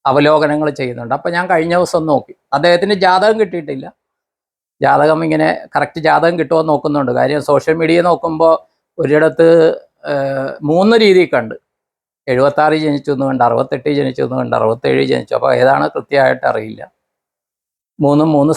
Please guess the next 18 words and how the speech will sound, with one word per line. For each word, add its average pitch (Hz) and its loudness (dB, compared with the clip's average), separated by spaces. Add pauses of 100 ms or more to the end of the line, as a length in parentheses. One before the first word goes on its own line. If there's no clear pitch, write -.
സമയമാണ് 127 0
പറയുന്നത്. 110 -4
അപ്പൊ 120 -14 (640)
വെറുതെ 135 4
ഞാൻ 196 2 (260)
എൻ്റെതായ 165 0
ഉപാസന 160 0
വെച്ച് 156 -4
നോക്കിയപ്പോഴത്തേക്കും 147 -8 (1040)
ശിക്ഷിക്കപ്പെടാൻ 135 0
സാധ്യതകളെന്നുള്ള 117 0
രീതിയിൽ 110 -10
കാണും. 107 -10 (1160)
വെറുതെ 202 4
അതൊരു 190 2 (100)
അക്കാഡമിക് 190 0
ഇൻട്രസ്റ്റ് 170 -6
വെച്ച് 170 -4